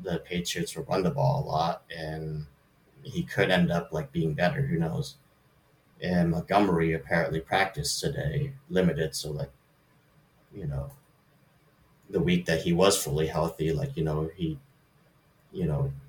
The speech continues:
got, like, over a hundred yards. So, like, I, I'm okay. I'm not super optimistic 'cause of the hole I'm in, but, like, I think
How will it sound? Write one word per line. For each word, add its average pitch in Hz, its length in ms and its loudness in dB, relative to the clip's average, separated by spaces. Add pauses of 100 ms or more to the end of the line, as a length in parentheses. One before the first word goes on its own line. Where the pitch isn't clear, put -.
(340)
got, 87 240 0
like, 69 140 2
over 78 220 2
a 76 40 0
hundred 78 260 0
yards. 80 360 2
So, 80 80 -2
like, 78 320 -2
I, 143 220 4 (380)
I'm 160 380 4 (100)
okay. 80 560 2
I'm 90 220 4
not 92 300 4 (100)
super 92 340 0
optimistic 90 720 2
'cause 78 180 -2
of 78 140 -2
the 78 100 -2
hole 82 320 4
I'm 92 140 4
in, 95 180 4
but, 87 160 0
like, 85 180 0
I 98 160 2
think 120 460 2